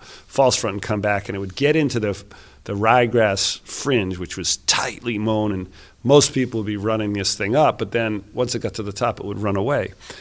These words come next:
He took out his sixty degree or whatever, fifty-eight degree. He had a J P Wilson sand wedge, and he hit this ball back in the stance on an upslope, banged it into the front of the green, and as it crested the hill, it had a little six or seven feet to go.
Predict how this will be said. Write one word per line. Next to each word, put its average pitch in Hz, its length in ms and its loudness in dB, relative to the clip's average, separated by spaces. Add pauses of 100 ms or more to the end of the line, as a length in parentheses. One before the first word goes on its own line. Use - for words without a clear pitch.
(200)
He 180 140 -4
took - 220 -4
out 107 180 4
his 98 280 -6 (120)
sixty - 480 -6
degree 95 220 -6
or 95 80 -4
whatever, 95 240 -2
fifty-eight 98 420 -4
degree. 95 320 -4
He 98 60 -4
had 98 120 -4
a 95 40 -10
J 98 240 -4
P 95 340 -6 (460)
Wilson 98 340 -4
sand 104 300 -4
wedge, 98 160 -4
and 95 80 -8
he 98 60 -8
hit 135 200 -8
this - 240 -4
ball - 480 -4
back 123 300 0
in 123 60 -4
the 123 80 -2
stance 95 400 -4
on 95 160 -4
an 101 120 -2
upslope, 95 560 -2 (580)
banged 131 360 2
it 117 100 4
into 113 220 0
the 98 100 -4
front 107 280 -4
of 98 60 -4
the 95 100 -6
green, 110 260 -2
and 101 120 -2
as 95 140 -2
it 101 80 -4 (220)
crested 147 640 0
the 117 100 2
hill, 104 400 -4 (640)
it 110 80 -6
had 110 140 0
a 98 60 -2
little 107 140 -2
six - 300 -2
or 98 40 -6
seven 98 180 -4
feet 107 160 -6
to 107 80 -6
go. 107 140 -2